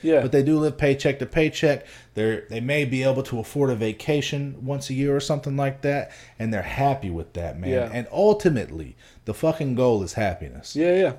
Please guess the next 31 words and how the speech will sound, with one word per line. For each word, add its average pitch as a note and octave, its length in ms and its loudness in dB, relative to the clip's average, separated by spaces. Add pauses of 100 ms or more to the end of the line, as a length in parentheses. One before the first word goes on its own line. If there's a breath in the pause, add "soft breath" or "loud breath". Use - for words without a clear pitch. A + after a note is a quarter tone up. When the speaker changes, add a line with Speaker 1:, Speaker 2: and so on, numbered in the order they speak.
(120)
Speaker 2:
The, G2 260 -2
the B2+ 60 -2
goal D3+ 280 4
is - 100 -2
happiness. E2+ 640 -6
So, G2+ 280 -2
you G#2 160 -2
know, G2+ 120 -4
if - 220 -10
you're B2 120 -4
content A#2+ 480 -6
with C3+ 160 -2
what G#2 200 -4
you F#2 100 -4
have, F#2+ 500 -4 (640 soft breath)
beautiful. G#2 460 -2 (100)
That's G2 240 -6
the, C#3+ 100 -6
Speaker 1:
Yeah, C#3 60 2
it's B2 160 0
a - 40 -6
Speaker 2:
that's B2 120 -4
Speaker 1:
different G2 280 -4
Speaker 2:
the F#2 80 -2
Speaker 1:
story. A#2+ 180 -6
Speaker 2:
objective. F2+ 600 -8 (600 soft breath)
But, E2+ 540 -4
yes, F2+ 380 -8
if F2+ 160 -8
you F#2 180 -4
are F#2 300 -4